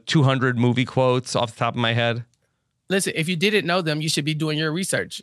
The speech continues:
Speaker 2: Again, I think that if you really take your job seriously or wanting to work for Harvey, you have to know that you need to have some quotes under your belt. And so she had, uh, Lethal Weapon on her this time. What did she say?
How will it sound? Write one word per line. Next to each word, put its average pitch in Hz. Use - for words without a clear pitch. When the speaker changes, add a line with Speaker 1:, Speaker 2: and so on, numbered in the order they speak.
Speaker 2:
Again, 143
I 147
think 165
that 147
if 139
you 165
really 170
take 185
your 165
job 160
seriously 160
or 127
wanting 165
to 156
work 165
for 147
Harvey, 165
you 156
have 185
to 151
know 143
that 127
you 147
need 139
to 135
have 127
some 170
quotes 247
under 139
your 135
belt. 123
And 143
so 147
she 214
had, 139
uh, 185
Lethal 277
Weapon 254
on 160
her 151
this 147
time. 131
What 214
did 233
she 277
say? 254